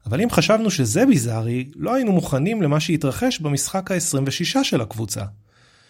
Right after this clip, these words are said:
במשחק שסגר סדרה של שלושה משחקים מול הטקסס ריינג'רס, החליט המאמן החדש של הרדס, טוני לרוסה, שהחליף את דיוויד בל שפוטר לאחר חמש עשרה ההפסדים הראשונים של הקבוצה,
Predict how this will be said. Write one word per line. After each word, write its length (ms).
במשחק 460
שסגר 440
סדרה 360
של 140
שלושה 360
משחקים 420
מול 160
הטקסס 460
ריינג'רס, 560
החליט 300
המאמן 360
החדש 460
של 100
הרדס, 360
טוני 280
לרוסה, 500
שהחליף 480
את 60
דיוויד 380
בל 180
שפוטר 500
לאחר 420
חמש 400
עשרה 200
ההפסדים 420
הראשונים 480
של 140
הקבוצה, 500